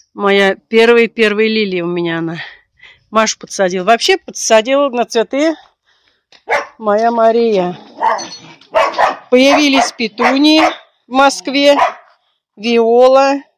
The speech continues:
в этих маленьких стаканчиках, или как там. Она мне привезла, и с тех по-,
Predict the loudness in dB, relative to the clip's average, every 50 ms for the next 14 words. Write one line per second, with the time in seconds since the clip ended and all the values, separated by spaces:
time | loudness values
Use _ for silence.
0 | _ _ _ -4 -2 -2 -2 -2 -6 -8 -6 -4 -2 0 0 0 -2 -6 -10 -14
1 | -16 -4 -2 -2 -2 0 -2 -4 -4 -4 -6 -10 -12 -12 -16 -12 -12 -12 -10 -8
2 | -8 -10 -6 _ -4 -4 -4 -4 -12 _ _ _ _ _ _ _ _ _ _ _
3 | _ _ _ _ _ -2 0 2 2 2 2 0 -4 -6 -6 _ -6 -2 -2 -2
4 | -2 -2 -4 -6 -2 0 2 4 4 2 0 -2 -6 -12 _ _ _ _ _ _
5 | _ -4 -4 -4 -4 -8 _ -8 -6 -6 -4 -4 -2 0 0 0 0 _ _ 2
6 | 2 2 2